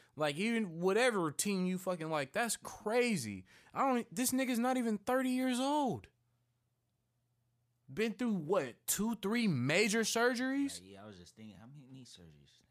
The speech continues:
Speaker 2: nigga had, like, two, three for sure.
Speaker 1: Youngest M V P ever. Stop Bron's streak of fucking consecutive M V Ps.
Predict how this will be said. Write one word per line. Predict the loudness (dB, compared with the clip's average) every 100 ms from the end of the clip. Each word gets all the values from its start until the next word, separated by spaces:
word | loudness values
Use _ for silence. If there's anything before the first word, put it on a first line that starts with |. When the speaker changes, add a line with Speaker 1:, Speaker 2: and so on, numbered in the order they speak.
| _
Speaker 2:
nigga | _ -20
had, | -20
like, | -20 _ -16
two, | -12 -12 -14
three | -16
for | -16 -18
sure. | -20 -16 -16 -14
Speaker 1:
Youngest | -4 -2 0 0 0
M | 0 0
V | 0
P | -2 -2 -2 0
ever. | 0 0 0 -2 -4
Stop | -8 0 2 2 0
Bron's | 2 2 2
streak | -2 -2 -2 -2
of | -2
fucking | -2 -2 -2
consecutive | 0 2 0 0 -4 -2
M | -2
V | -2 -4 -2 0 0
Ps. | -2